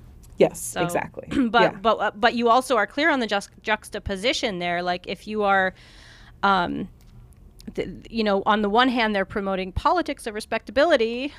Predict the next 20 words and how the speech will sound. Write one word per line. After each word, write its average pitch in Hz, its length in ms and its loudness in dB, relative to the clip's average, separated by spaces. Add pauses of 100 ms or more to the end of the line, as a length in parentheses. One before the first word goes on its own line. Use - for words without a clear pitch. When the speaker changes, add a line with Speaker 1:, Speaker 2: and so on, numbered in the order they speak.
(180)
Speaker 2:
but - 200 -8
then 226 340 0 (100)
that 214 240 4
only 247 260 2
makes 208 280 -4
sense, 214 420 -2 (320)
like, 190 300 -4
if 202 140 -14
there 196 180 0
is, 185 240 -4 (100)
a, 185 120 -4 (280)
it's - 140 -12
called, 190 260 0
you're 185 200 -4
calling 185 320 -4
it 175 80 -2
a 170 60 0
shameful 180 440 -2
other. - 400 0 (720)
Um, 170 400 0